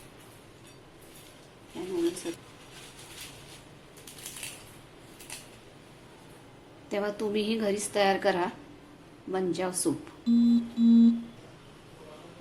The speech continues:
तेव्हा रेसिपी जर आवडली असेल तर रेसिपीला लाईक, शेअर आणि सबस्क्राईब करा. माझ्या चॅनलवरती मी तुम्हाला ब्रोकोली सूप, स्वीट कॉर्न सूप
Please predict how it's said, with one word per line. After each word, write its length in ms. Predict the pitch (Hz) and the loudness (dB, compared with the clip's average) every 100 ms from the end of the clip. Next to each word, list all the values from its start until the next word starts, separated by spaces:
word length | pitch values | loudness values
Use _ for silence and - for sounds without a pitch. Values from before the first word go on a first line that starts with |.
| - - | -20 -12
तेव्हा 160 | - 208 | -8 -4
रेसिपी 420 | 208 190 226 233 | -4 -4 -4 -4
जर 140 | 226 226 | -2 2
आवडली 340 | 190 190 196 | 4 4 2
असेल 380 | 196 196 202 254 | 0 0 -2 0
तर 60 | |
रेसिपीला 520 | 196 170 170 170 185 190 | 4 4 4 0 2 4
लाईक, 320 | 185 220 - | 4 2 -2
शेअर 260 | - 226 | -2 0
आणि 140 | 247 214 | 0 -2
सबस्क्राईब 520 | - 190 - 190 185 - | 0 0 0 0 0 0
करा. 200 | 143 113 131 - - - - - - - - - - - - - - - - - - - - | -6 -6 -10 -18 -20 -20 -20 -20 -20 -20 -20 -20 -20 -20 -20 -20 -20 -20 -20 -20 -20 -20 -8
माझ्या 320 | 202 190 190 | -4 -4 -2
चॅनलवरती 640 | 202 190 202 208 208 208 | 0 2 0 -2 -4 -4
मी 120 | 208 | -2
तुम्हाला 360 | 202 202 202 196 | -2 0 0 2
ब्रोकोली 560 | 196 196 175 - 208 214 | 0 0 0 2 -2 0
सूप, 400 | - 196 202 - - - - - - - - - - - - - - - - | 0 0 -2 -4 -18 -20 -20 -20 -20 -20 -20 -20 -20 -20 -20 -20 -20 -20 -14
स्वीट 360 | - - 202 - | -8 -2 -2 -2
कॉर्न 220 | - 208 202 | 0 0 0
सूप 380 | - 190 170 | -4 0 0